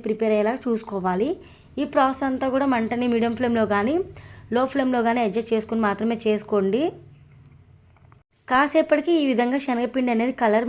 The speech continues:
మారింది, ఇక్కడ చూశారు కదా. ఆ తర్వాత స్టవ్ ఆఫ్ చేసి దింపేసి ఈ విధంగా అయితే కలుపుకోండి ఒకసారి. ఇలా కలుపుకున్న తర్వాత ముందుగా మనం ప్రిపేర్ చేసుకున్న పనీర్ పేస్ట్ ఏదైతే ఉందో ఆ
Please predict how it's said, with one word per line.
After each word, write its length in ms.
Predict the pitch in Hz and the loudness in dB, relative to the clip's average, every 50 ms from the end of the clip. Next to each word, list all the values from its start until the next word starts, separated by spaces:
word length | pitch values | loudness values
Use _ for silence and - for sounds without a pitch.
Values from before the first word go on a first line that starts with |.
| 247 | 2
మారింది, 340 | 226 214 214 208 202 202 214 233 | 2 2 2 2 2 2 0 0
ఇక్కడ 140 | 220 226 - - | -2 -2 -2 -2
చూశారు 320 | 226 226 220 226 214 190 - 196 | -4 -2 -2 -2 -4 -4 -2 -4
కదా. 180 | 185 190 226 285 359 - - - - - - - - 202 220 | -2 -2 0 -2 -2 -4 -10 -18 -20 -20 -20 -12 -2 0 0
ఆ 20 | 254 254 262 | 2 2 0
తర్వాత 240 | 247 247 262 262 302 285 285 | 0 0 0 0 -2 -2 0
స్టవ్ 220 | - 220 208 214 233 | 0 2 4 6 6
ఆఫ్ 160 | 240 240 233 - | 4 4 2 0
చేసి 240 | 247 240 233 - 285 247 202 233 | -2 -2 -2 -2 -4 -2 2 2
దింపేసి 520 | 214 214 214 233 233 226 226 - 269 302 339 381 381 - - - - - _ _ _ _ _ _ _ - 233 | 2 2 2 2 2 0 0 -2 -2 -2 -2 -4 -6 -10 -14 -20 -20 -20 _ _ _ _ _ _ _ -4 -2
ఈ 40 | 254 247 247 | 0 0 2
విధంగా 340 | 254 214 254 247 254 247 240 233 | 2 2 2 2 4 4 4 4
అయితే 160 | 226 269 285 285 | 2 2 0 2
కలుపుకోండి 460 | 254 233 220 214 - - 240 240 214 196 | 4 4 4 2 0 0 0 2 2 2
ఒకసారి. 420 | 190 - - - 214 196 185 190 233 302 381 - - _ _ _ _ _ _ _ _ _ _ _ _ _ _ _ _ _ _ _ _ _ - - 247 | 0 0 0 0 0 2 2 2 0 0 -2 -4 -10 _ _ _ _ _ _ _ _ _ _ _ _ _ _ _ _ _ _ _ _ _ -6 2 6
ఇలా 100 | 285 320 330 320 311 | 8 8 8 8 6
కలుపుకున్న 360 | 285 277 277 - 311 302 294 294 | 2 2 2 0 0 2 2 2
తర్వాత 320 | 294 269 262 262 262 262 285 285 311 330 330 302 | 0 0 2 0 0 0 0 0 0 2 2 2
ముందుగా 260 | 269 240 240 262 277 277 269 | 2 2 2 2 2 4 4
మనం 120 | 262 262 247 220 | 2 2 0 -2
ప్రిపేర్ 260 | 247 226 240 233 220 214 | -2 0 0 0 0 0
చేసుకున్న 460 | 240 233 233 - - 233 226 226 226 233 262 294 311 302 302 - - | 0 -2 -2 -2 0 0 0 2 0 0 0 0 -2 -2 -2 0 2
పనీర్ 260 | 226 214 220 233 220 226 | 4 4 4 2 2 2
పేస్ట్ 240 | 233 233 226 - - 220 208 | 2 2 2 0 0 2 2
ఏదైతే 280 | 196 208 208 202 226 220 208 208 | 2 2 2 2 2 2 2 2
ఉందో 260 | 196 196 196 208 233 285 339 392 - - - - - _ _ _ _ _ _ _ _ _ _ _ - 247 | 0 0 0 0 0 0 -2 -2 -4 -8 -16 -20 -20 _ _ _ _ _ _ _ _ _ _ _ -4 0
ఆ 20 | 254 | 0